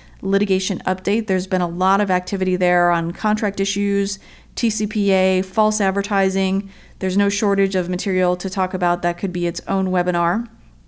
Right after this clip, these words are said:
Joe Green in our environmental group will talk about Prop sixty-five, pesticides. E P A is, of course, looking at which pesticides can be used on cannabis.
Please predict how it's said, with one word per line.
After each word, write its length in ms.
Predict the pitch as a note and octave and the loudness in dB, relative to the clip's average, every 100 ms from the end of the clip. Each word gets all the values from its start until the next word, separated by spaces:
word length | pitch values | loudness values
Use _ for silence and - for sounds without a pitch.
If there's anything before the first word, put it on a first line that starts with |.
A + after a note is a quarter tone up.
| - - - - - | -20 -20 -20 -18 -12
Joe 220 | F#3+ A3 G#3 | 0 4 4
Green 360 | G3+ G#3 B3 | 2 2 2
in 140 | A#3+ G3+ | 2 2
our 260 | F3+ F#3 | 2 2
environmental 560 | F3+ F3 E3+ F3 G#3+ B3+ | 0 2 0 0 0 0
group 280 | B3+ C4+ - - - - - | 0 -2 -6 -20 -20 -20 -6
will 80 | F#3+ | -2
talk 200 | G#3 F3+ | 0 0
about 260 | F3+ F3 | 0 -2
Prop 200 | - F#3+ | -2 -2
sixty-five, 880 | F#3 F3 - F3+ A3 G#3 G3+ G3 G3+ | -2 -4 -6 -2 2 4 4 2 0
pesticides. 720 | - G#3+ G3+ G#3 F#3 F3+ F#3 F3 | -2 -2 -2 -2 2 2 0 -2
E 80 | |
P 180 | F#3 F#3+ | -4 0
A 120 | F3 | 0
is, 100 | F3+ | 0
of 80 | F3 | -2
course, 280 | - E3+ E3+ | -4 -4 -2
looking 300 | F#3 F#3 E3+ | -4 -4 -4
at 200 | D#3 - - - - | -4 -6 -14 -20 -10
which 200 | - F#3 | -6 -6
pesticides 640 | - A3 - G#3+ G3 F#3 F#3+ | -4 -6 -4 -2 0 0 -2
can 160 | G3 | -4
be 100 | F#3 | -4
used 440 | E3+ F#3 G3 F#3+ F#3 | -4 -2 0 -2 -4
on 160 | - F#3 | -6 -6
cannabis. 600 | G3+ F#3 F#3 F#3 F#3 | -4 -2 2 2 0